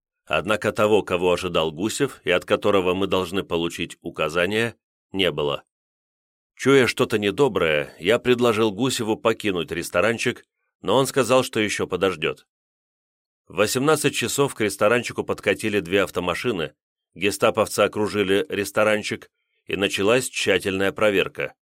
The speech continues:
Многие товарищи были арестованы. Меня искали долго, помогал им русский предатель Электрик Котов, обрисовывая мою внешность и одежду,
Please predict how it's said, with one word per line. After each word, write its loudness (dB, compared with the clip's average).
Многие 2
товарищи 2
были 0
арестованы. 0
Меня 2
искали 0
долго, 0
помогал 2
им 2
русский 0
предатель 0
Электрик -2
Котов, 0
обрисовывая 2
мою 2
внешность -2
и 2
одежду, 0